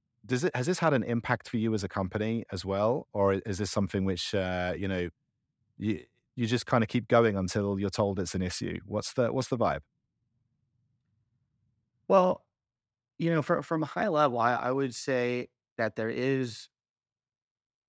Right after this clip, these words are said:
Speaker 2: uh, a lack of, lack of clarity for sure. And I think there's a lot of other projects out there that are doing something financially related, um, something along those lines.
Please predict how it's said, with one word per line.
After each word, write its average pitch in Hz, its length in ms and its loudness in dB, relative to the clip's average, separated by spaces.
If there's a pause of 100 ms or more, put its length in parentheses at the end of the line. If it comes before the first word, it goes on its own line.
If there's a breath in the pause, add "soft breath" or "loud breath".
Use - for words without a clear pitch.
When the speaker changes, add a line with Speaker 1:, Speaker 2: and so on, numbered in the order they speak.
(120)
Speaker 2:
uh, 101 360 2 (100)
a 113 80 -4
lack 104 280 0
of, 107 180 -4 (120)
lack 110 300 0
of 95 120 -6
clarity 95 580 -2
for 95 220 -8
sure. 76 340 -8 (460)
And 107 600 -2 (920)
I 123 100 -2
think 135 220 0
there's 123 300 2
a 120 60 -2
lot 123 260 4
of 120 120 0
other 123 300 0
projects 110 600 -2
out 104 280 0
there 123 420 -2 (280)
that 98 420 -2 (320)
are 107 140 -2
doing 113 200 0
something 110 440 -4
financially 110 680 -2
related, 143 720 0 (300)
um, 104 340 0
something 113 400 -2
along 104 300 0
those 117 280 0
lines. 117 540 -2